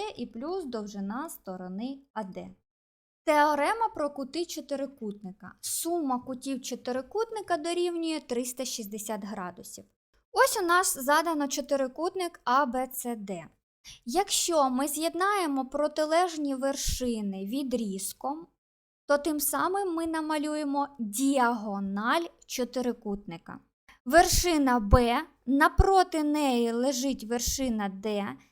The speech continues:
з'єднуємо їх, ці дві точки, відрізком, отримуємо, що Б Д — це діагональ. Аналогічно можна провести діагональ А С.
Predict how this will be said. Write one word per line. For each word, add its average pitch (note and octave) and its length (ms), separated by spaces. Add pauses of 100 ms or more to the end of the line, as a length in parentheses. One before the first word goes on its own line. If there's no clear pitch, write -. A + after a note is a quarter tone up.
(160)
з'єднуємо C4 1200
їх, A3 580
ці - 160
дві A3 220
точки, G#3+ 560
відрізком, A#3 840
отримуємо, A#3+ 960
що A#3 320
Б G3+ 560 (320)
Д — A3+ 380 (560)
це B3 320
діагональ. B3+ 1300 (360)
Аналогічно E4 920
можна C4 520
провести A#3 720
діагональ E4 840 (520)
А B3+ 340 (360)
С. G3 420